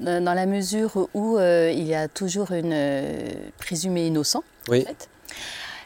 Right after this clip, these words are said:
Speaker 1: Et le, le, la victime, elle, elle est défendue par le procureur de la République. Donc ça, c'est intéressant parce que la victime, elle est soumise au parquet. Donc si le parquet dit que non, il n'y a pas besoin de faire appel suite à,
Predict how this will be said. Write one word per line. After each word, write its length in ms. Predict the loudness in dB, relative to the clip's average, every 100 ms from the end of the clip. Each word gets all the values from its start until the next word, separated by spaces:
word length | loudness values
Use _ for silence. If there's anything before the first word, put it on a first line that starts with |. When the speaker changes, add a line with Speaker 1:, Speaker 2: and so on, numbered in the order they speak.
| -2
Speaker 1:
Et 340 | 2 4 2 -2 -8
le, 420 | -2 2 4 4
le, 220 | 4 2 4
la 140 | 4
victime, 420 | 2 0 2 4 6
elle, 140 | 6
elle 120 | 6 4
est 40 |
défendue 380 | 2 0 0 0
par 140 | 0
le 40 | -2
procureur 500 | 0 0 2 2 2
de 60 | 2
la 60 |
République. 680 | -2 -4 -6 -6 -8 -10 -12 _ -20 -20 -20 -20 -20 -20 -4
Donc 200 | -2 0
ça, 140 | 0
c'est 140 | 2 0
intéressant 480 | 2 0 0 0 0
parce 160 | -2
que 100 | 0
la 100 | 2
victime, 440 | 2 0 0 2 2
elle 120 | 2 0
est 40 |
soumise 340 | 2 2 4
au 60 | 4
parquet. 400 | 0 -4 -2 -4 -4 -20 -20 -18 -18 -18 -18 -18 -4
Donc 140 | -2
si 120 | 2 2
le 100 | 4
parquet 420 | 2 2 0 0
dit 160 | 0
que 100 | 0
non, 180 | 2 4
il 60 | 4
n'y 60 |
a 40 | 2
pas 200 | 2 2
besoin 280 | 2 2 0
de 80 |
faire 280 | 0 0 0 0
appel 520 | -2 0 0 0 -2 -6
suite 320 | -10 -8
à, 60 | -2